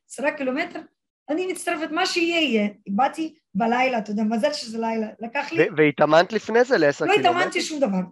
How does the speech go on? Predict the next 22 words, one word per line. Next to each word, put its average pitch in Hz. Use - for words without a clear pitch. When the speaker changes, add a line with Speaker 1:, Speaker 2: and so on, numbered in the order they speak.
Speaker 1:
אני 262
לא 294
Speaker 2:
כלום? 311
Speaker 1:
יודעת, 311
אמרתי, 320
"אני 349
עושה 349
את 302
זה", 330
לא, 311
אמרתי, 311
"אני, 311
אני 294
באה 349
לשם 359
לחוות 339
את -
החוויה", 269
כי 214
אתה -
יודע, 226
אתה 226